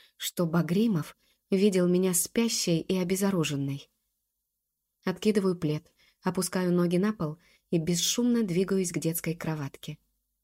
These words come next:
Артюша еще спит. Тимур был прав, когда говорил своим родителям, что его сын — идеальный ребенок. Малыш уснул в десять вечера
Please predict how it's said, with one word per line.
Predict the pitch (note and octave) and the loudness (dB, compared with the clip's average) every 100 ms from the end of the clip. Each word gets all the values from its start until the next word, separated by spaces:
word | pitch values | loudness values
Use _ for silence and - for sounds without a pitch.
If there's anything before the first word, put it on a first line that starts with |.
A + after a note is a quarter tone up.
| _ _ _ _ - | _ _ _ _ -4
Артюша | G3 - A3+ G#3+ | -4 0 -2 0
еще | F3 E3+ | -2 0
спит. | F#3 - D3 - - _ _ _ _ _ _ _ _ _ | -2 -4 -8 -8 -20 _ _ _ _ _ _ _ _ _
Тимур | - B3 B3+ | 2 4 6
был | G#3+ A3+ | 6 4
прав, | A3+ A#3 A#3 | 4 -2 0
когда | E3 D3+ D#3+ | -2 0 0
говорил | D#3+ E3 E3 | 0 2 0
своим | D#3+ D#3+ E3 D#3+ | 0 -2 0 2
родителям, | E3+ F3 G3+ D#3+ D3 | 0 0 -2 -4 -4
что | - - | -4 -2
его | E3+ F3 | 0 0
сын — | F3 - A3+ A3 - - _ - | -2 0 0 0 -4 -20 _ 2
идеальный | G#3+ F3+ F#3 E3+ D3+ C#3 C#3+ | 2 4 2 2 2 0 -2
ребенок. | D3 D3 C3+ C3+ - _ _ _ _ _ _ _ _ _ _ _ _ - | -2 -2 -4 -6 -12 _ _ _ _ _ _ _ _ _ _ _ _ 0
Малыш | F#3 F3 F3+ | 2 2 0
уснул | F3 E3+ E3+ E3 | -2 0 2 2
в | D#3 | 2
десять | E3+ E3+ E3+ | 0 0 0
вечера | E3 G3 - D3 | 0 -2 -4 -6